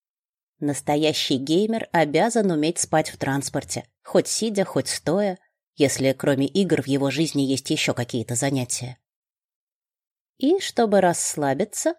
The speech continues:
она вполне успевает заглянуть в супермаркет за бутылочкой вермута и пачкой вишнёвого сока.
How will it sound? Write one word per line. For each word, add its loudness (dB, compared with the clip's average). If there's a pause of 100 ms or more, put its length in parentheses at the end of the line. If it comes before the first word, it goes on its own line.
(120)
она 0
вполне 2
успевает 2
заглянуть 2
в -8
супермаркет 0
за 2
бутылочкой -2
вермута 0
и -4
пачкой -2
вишнёвого -2
сока. -2